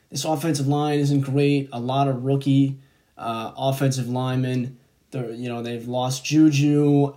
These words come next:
Deontay Johnson, Chase Claypool. Been inconsistent, same with Najee Harris, but I feel confident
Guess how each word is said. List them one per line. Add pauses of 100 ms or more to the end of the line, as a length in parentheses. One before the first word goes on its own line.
(480)
Deontay
Johnson,
Chase
Claypool. (1120)
Been
inconsistent,
same
with
Najee
Harris,
but
I
feel
confident